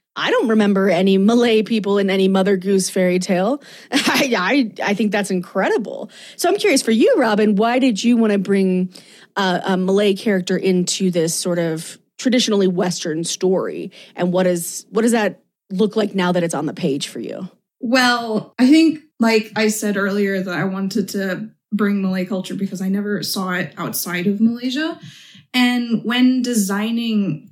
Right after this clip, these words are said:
Speaker 2: Ellen, I always had, like, my best childhood friends in mind, of, like, what they look like, and just thought how excited they might be to see themselves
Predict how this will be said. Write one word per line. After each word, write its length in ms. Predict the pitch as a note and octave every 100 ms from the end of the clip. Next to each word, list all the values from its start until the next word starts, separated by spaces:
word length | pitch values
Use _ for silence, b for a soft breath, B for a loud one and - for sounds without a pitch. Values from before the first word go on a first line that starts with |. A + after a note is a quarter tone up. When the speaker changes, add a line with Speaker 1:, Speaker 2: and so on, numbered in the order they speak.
| -
Speaker 2:
Ellen, 680 | F#3+ F#3 G3+ A#3 B3 B3 - _ -
I 280 | A3 A#3+
always 280 | A#3 B3+ B3+
had, 220 | B3+ B3
like, 220 | A#3+ A3 G#3
my 180 | A3 G#3+
best 460 | G#3 G3+ - -
childhood 420 | - G3+ F#3+ G#3
friends 460 | F#3+ - G3 G3+ G3+
in 140 | G3+
mind, 640 | F#3+ F#3 F#3+ G3 G3 G3 G3+ B B B B
of, 160 | A3 F#3+
like, 220 | A3 G3 G3+
what 280 | G#3 G#3
they 180 | G3 G#3
look 300 | G3 G3 G3
like, 440 | G#3+ G3+ F#3+ - -
and 200 | G#3+ G#3
just 260 | G#3 F#3+ -
thought 380 | G3 G3 - _
how 720 | - - A3 A3 A3 G#3+ F#3+ E3+
excited 560 | A3 - A3 A3 A3
they 140 | G3+ G#3
might 260 | G3+ G3+
be 380 | G3+ G#3 G3+ F#3+
to 460 | - G3+ F#3+ G3 -
see 440 | - - A3 G#3+ G#3
themselves 880 | F#3 G3 G3 G3+ G#3+ F#3 G3 F#3